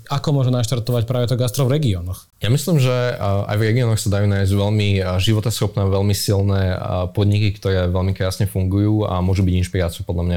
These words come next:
Speaker 2: aj tuto, tuto v Bratislave. Čiže nie je to úplne také, také, také čierno-biele. Ja mám veľmi rád Košice napríklad. Ale aj, akože aj na východe viacero oblasti, viacero podnikov. A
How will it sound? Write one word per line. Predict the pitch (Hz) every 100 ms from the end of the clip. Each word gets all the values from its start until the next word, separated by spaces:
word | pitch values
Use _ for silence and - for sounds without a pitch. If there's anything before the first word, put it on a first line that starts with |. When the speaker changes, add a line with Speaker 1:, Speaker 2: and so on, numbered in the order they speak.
| 85
Speaker 2:
aj |
tuto, | - 95 87 -
tuto | - 98
v | 92
Bratislave. | 80 - 104 104 160 - _ _ -
Čiže | 92 95
nie | 92 95
je | 98
to | 104 92
úplne | 92 98 101
také, | 98 - 92 90 -
také, | - - 92 87
také | - - 92
čierno-biele. | - 85 85 87 92 90 120 175 - _ _ _ _ _ - -
Ja | 107
mám | 101
veľmi | 107 107
rád | 101 -
Košice | 98 104 104
napríklad. | 98 113 120 170 160 - _ _ _ _ _ _
Ale | - 85 87
aj, | 85 82 85 85 85
akože | 85 95 90
aj |
na | 87
východe | 82 98 - 101 101
viacero | 92 87 - 95 87
oblasti, | 90 95 - 92
viacero | 90 - 98
podnikov. | 87 92 98 - 113 120 - - - - _
A | - 87 87 87 87